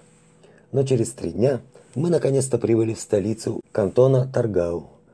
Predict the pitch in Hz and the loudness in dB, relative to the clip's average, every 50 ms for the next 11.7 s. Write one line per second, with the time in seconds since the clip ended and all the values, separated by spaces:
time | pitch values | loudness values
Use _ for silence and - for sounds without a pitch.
0 | _ _ - 113 107 - - 120 139 143 123 147 135 - 135 139 135 131 120 120 | _ _ -8 -8 -6 -2 0 2 2 2 2 0 -2 -2 0 0 0 2 2 2
1 | 117 113 113 107 107 107 - - - 113 113 98 107 104 101 - - - - 107 | 2 4 2 2 -2 -6 -8 -6 -6 -4 0 2 2 2 2 0 -4 -6 -6 -4
2 | 107 98 85 82 78 - - - - - 92 - _ _ _ _ _ _ - - | -4 -4 -6 -8 -10 -14 -16 -20 -20 -20 -20 -20 _ _ _ _ _ _ -20 -20
3 | - - 104 107 104 101 101 95 87 - - - 87 101 120 127 - - - - | -18 -10 -6 -4 0 0 0 0 -2 -4 -6 -4 -2 0 0 0 0 -2 -6 -6
4 | - - - - - _ - 151 147 131 143 135 113 107 110 107 107 104 101 - | -8 -14 -20 -20 -16 _ -2 0 0 2 2 2 2 4 2 2 2 0 -2 -2
5 | - 101 80 80 78 - - - - _ _ _ _ _ _ _ _ _ _ _ | -4 -4 -6 -6 -10 -14 -18 -20 -20 _ _ _ _ _ _ _ _ _ _ _
6 | _ _ - - - - _ _ - 110 - - 123 127 127 123 135 143 127 - | _ _ -20 -20 -20 -20 _ _ -6 -4 -2 -2 0 2 2 2 2 0 -2 -6
7 | - - - - - _ _ _ - 104 98 - 113 - 107 107 110 104 104 104 | -12 -20 -20 -20 -20 _ _ _ -6 -4 0 0 0 2 2 0 2 2 2 0
8 | 101 - - 113 110 107 98 92 90 87 - - 87 87 - - - - - 101 | 0 0 -2 0 0 0 0 0 -2 -6 -6 -4 -4 -4 -6 -8 -10 -10 -6 -2
9 | 104 104 104 98 101 98 - 101 - - - 98 90 - - - - - - - | -2 -2 0 0 -2 -4 -4 -8 -14 -12 -12 -12 -12 -12 -14 -20 -20 -14 -8 -8
10 | 113 101 - 107 107 - - - 107 101 90 87 82 - 104 101 95 - - 92 | -8 -6 -4 -4 -4 -4 -4 -4 -4 -4 -4 -4 -6 -4 -4 -4 -4 -4 -4 -4
11 | 92 92 87 92 87 92 90 - - 135 131 131 - | -4 -2 0 0 0 -2 -2 -2 -2 -2 -2 -2 -6